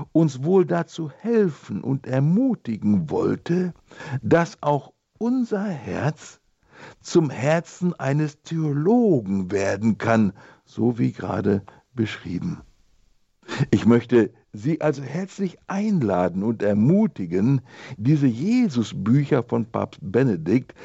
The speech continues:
zu lesen, zu betrachten und zu durchbeten. Und wenn Sie, so wie ich, manche Seite zweimal oder sogar dreimal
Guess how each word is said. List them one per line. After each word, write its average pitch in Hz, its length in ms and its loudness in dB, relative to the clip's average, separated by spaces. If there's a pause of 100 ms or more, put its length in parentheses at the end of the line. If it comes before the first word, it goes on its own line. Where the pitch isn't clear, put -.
(140)
zu - 260 0
lesen, 131 720 0 (220)
zu - 220 0
betrachten 151 1000 -2 (200)
und 120 180 0
zu - 160 -4
durchbeten. 123 1200 0 (680)
Und 82 200 -4
wenn 139 220 4
Sie, 165 320 0 (320)
so 82 160 -8
wie - 60 -8
ich, - 340 -4 (380)
manche 151 640 0
Seite 101 440 -2
zweimal 95 800 0
oder 107 300 -2
sogar 127 340 -2
dreimal 104 920 -2